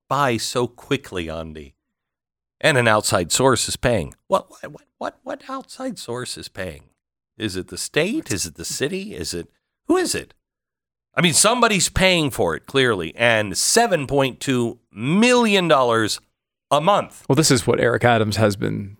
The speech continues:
Speaker 2: com-
Speaker 1: Yeah.
Speaker 2: par-, partially complaining about,
Speaker 1: Mm-hmm.
Speaker 2: right? Like,
Speaker 1: Yeah.
Speaker 2: that they have to spend all this money and they don't have it. So I don't know. I mean,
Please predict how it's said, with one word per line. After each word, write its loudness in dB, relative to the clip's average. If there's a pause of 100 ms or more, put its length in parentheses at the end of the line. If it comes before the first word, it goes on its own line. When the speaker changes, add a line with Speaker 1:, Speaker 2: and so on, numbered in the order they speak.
(160)
Speaker 2:
com- -16 (280)
Speaker 1:
Yeah. -2
Speaker 2:
par-, 0
partially 2
complaining 2
about, 2
Speaker 1:
Mm-hmm. 0
Speaker 2:
right? 2
Like, 2
Speaker 1:
Yeah. 6
Speaker 2:
that 4
they 4
have 2
to 0
spend 4
all 6
this 0
money 4
and 2
they 4
don't 2
have 0
it. -2
So 6
I 6
don't 2
know. 6
I 4
mean, 0